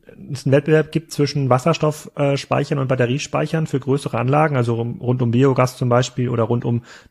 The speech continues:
Windkraftanlagen, um dann, ähm, äh, sozusagen Spitzenlasten wegzuspeichern?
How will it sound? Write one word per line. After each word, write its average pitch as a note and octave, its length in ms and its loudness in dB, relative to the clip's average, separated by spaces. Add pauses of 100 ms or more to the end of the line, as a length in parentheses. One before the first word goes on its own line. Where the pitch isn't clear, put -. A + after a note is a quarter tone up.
Windkraftanlagen, B2+ 840 2
um A#2+ 140 -2
dann, A2 420 0
ähm, G#2+ 560 -4
äh, - 240 -6
sozusagen A2+ 400 -2
Spitzenlasten B2 880 0
wegzuspeichern? B2 1000 0